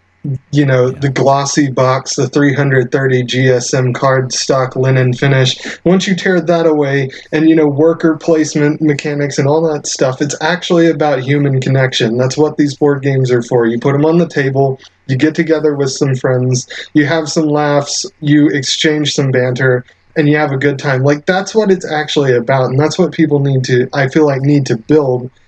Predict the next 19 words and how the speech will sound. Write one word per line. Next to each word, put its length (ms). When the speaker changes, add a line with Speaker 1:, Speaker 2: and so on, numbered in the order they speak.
Speaker 1:
when 180
they're 340
building 420
up 140
an 80
audience. 480
Easier 360
said 300
than 160
done. 400
I 120
mean, 200
this 180
is 200
really 440
hard 260
to 60
get 120
right, 440